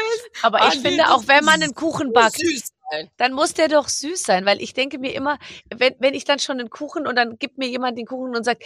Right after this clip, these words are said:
Speaker 2: „Du, ist ganz ohne Mehl und ist kaum Zucker drin“ und so, dann denke ich mir, das brauche ich jetzt auch nicht probieren irgendwie, weil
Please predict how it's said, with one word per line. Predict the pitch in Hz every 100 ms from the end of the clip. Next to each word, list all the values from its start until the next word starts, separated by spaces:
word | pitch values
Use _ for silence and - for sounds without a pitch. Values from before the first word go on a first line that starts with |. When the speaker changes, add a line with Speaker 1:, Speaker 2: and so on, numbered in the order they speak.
| - -
Speaker 2:
„Du, | 247
ist | 247 -
ganz | 240 294 -
ohne | 269 262
Mehl | 247 247 269
und | 233 -
ist | - - -
kaum | 254 294 294
Zucker | 302 269 220
drin“ | 202 196
und | 180
so, | 185
dann | 190 190
denke | 208 226
ich | 233
mir, | 220
das | 214 -
brauche | 190 226
ich | 240
jetzt | 175
auch | -
nicht | 294 226 - 208
probieren | 208 202 208 202
irgendwie, | 220 226 220 262
weil | 233